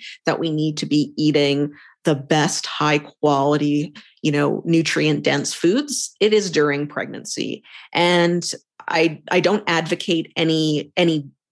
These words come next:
specific eating styles or diets. Um, I advocate for, again, whole foods, non-processed foods,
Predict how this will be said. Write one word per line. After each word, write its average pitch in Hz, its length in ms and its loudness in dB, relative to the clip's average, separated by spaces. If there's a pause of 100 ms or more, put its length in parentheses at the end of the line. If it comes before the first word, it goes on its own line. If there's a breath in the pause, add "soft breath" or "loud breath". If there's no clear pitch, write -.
(400)
specific 190 680 -2
eating 175 300 0
styles 175 720 0 (100)
or 147 120 -4
diets. 143 680 -2 (300 loud breath)
Um, 139 640 -4
I 156 180 0
advocate 165 760 0
for, 151 680 0 (140)
again, 160 240 -2
whole 160 680 2
foods, 165 680 0 (220)
non-processed 160 1120 0
foods, 156 720 -2